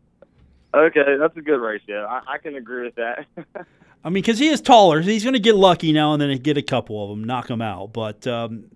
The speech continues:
Speaker 2: yeah, you're faster. You're, you're s-,
Speaker 1: Yeah.
Speaker 2: you're smaller, you're lighter. You can go around him, steal the ball.
Speaker 1: <laughs>
Speaker 2: I mean, just whatever happens, make sure I get this and we can post it on YouTube or something.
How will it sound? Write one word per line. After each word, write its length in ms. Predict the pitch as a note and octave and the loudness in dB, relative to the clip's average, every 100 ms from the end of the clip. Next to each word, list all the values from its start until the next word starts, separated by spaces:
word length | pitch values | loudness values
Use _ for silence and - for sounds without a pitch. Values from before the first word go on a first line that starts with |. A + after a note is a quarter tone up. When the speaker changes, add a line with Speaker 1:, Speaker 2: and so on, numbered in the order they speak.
| _ | _
Speaker 2:
yeah, 160 | - B2+ | -8 -8
you're 220 | B2 C3+ | -6 -8
faster. 640 | D3 G3+ G3 F#3 - G3 A3+ _ _ _ _ _ _ _ _ | -2 2 2 2 0 -2 -4 _ _ _ _ _ _ _ _
You're, 160 | C#3 D3+ - _ | -10 -10 -14 _
you're 120 | - A2+ | -10 -6
s-, 60 | |
Speaker 1:
Yeah. 120 | G2+ G2+ | -4 -4
Speaker 2:
you're 80 | |
smaller, 540 | D#3 - F3 F#3 F#3+ F#3+ | -6 -2 0 2 4 2
you're 100 | E3 | 2
lighter. 380 | D#3 F3 F3 F3 | 2 4 4 2
You 140 | D3+ | 0
can 120 | D3 | -2
go 140 | C3+ D#3+ | 0 0
around 360 | E3 D#3 D3+ | 2 0 0
him, 180 | D3 D3 - _ _ _ | -2 -4 -8 _ _ _
steal 300 | - E3 E3 | -2 0 2
the 80 | |
ball. 380 | D#3+ D3 C#3 C#3 - | 2 2 2 0 -2
Speaker 1:
<laughs> 760 | G3 - G3+ - _ _ _ | -6 -4 -8 -10 _ _ _
Speaker 2:
I 40 | C3+ | -6
mean, 200 | C3+ C3 | -4 -4
just 280 | E3+ - _ _ _ | -6 -8 _ _ _
whatever 500 | _ D#3+ D#3 G#3 A3+ G3+ | _ -6 0 0 0 0
happens, 480 | D#3+ F3+ F3+ G3 F3+ | 0 0 0 -2 -2
make 160 | F#3 | -4
sure 160 | - F#3 | -2 -2
I 80 | D#3+ | -2
get 260 | C3 D#3+ | -4 -4
this 240 | E3+ E3 D#3+ | -4 -4 -4
and 260 | C#3+ C#3 | -6 -6
we 120 | C3+ | -8
can 80 | C3+ | -8
post 260 | B2+ C#3+ C#3 | -4 -4 -4
it 80 | C3 | -6
on 80 | |
YouTube 400 | B2 A#2+ A#2+ A2+ | -6 -6 -6 -10
or 80 | G2 | -10
something. 320 | F#2 F#2+ F#2+ | -16 -18 -20